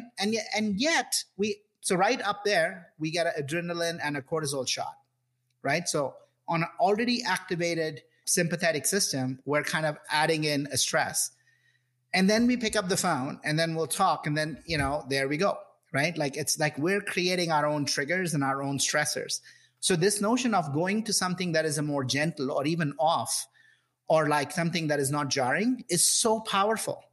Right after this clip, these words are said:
is so powerful. Because it's, it's the reason we are in a state of burnout isn't that our, our bodies are made to handle stress. What our bodies are not made to handle is a continuous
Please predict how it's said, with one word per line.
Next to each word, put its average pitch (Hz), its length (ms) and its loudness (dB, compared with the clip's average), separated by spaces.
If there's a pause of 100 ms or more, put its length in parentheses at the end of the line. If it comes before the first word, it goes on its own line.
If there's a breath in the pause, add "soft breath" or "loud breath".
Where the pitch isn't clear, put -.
(260)
is 175 220 4
so 208 160 4
powerful. 180 520 0 (1160)
Because 208 260 2
it's, - 400 -2
it's - 380 0
the 151 180 2
reason 262 540 2
we 208 160 4
are 190 160 4
in 175 80 0
a 170 60 0
state 165 260 0
of 127 80 0
burnout 143 580 0
isn't 196 320 2
that 165 180 2
our, 135 220 0 (200)
our 160 160 4
bodies 208 340 2
are 170 40 2
made 151 280 0
to 147 80 -2
handle 127 240 0
stress. - 500 -2 (380)
What 180 220 2
our 170 140 2
bodies 165 380 2
are 143 60 2
not 165 340 0
made 151 300 -2
to 143 80 -2
handle 127 560 -2
is 139 260 -2
a 127 60 -10
continuous 185 880 0